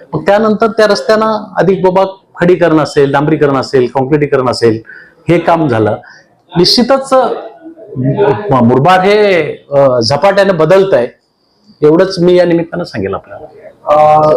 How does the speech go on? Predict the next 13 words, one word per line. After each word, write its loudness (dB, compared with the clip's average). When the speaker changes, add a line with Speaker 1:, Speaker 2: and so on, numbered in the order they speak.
Speaker 2:
सध्या 2
आता, 0
अ, -2
वीस 0
नोव्हेंबरला 2
निवडणुका 0
आहेत, 2
तर 2
नागरिकांना 2
काय 0
आवाहन 0
कराल 0
मतदानासंदर्भात? -6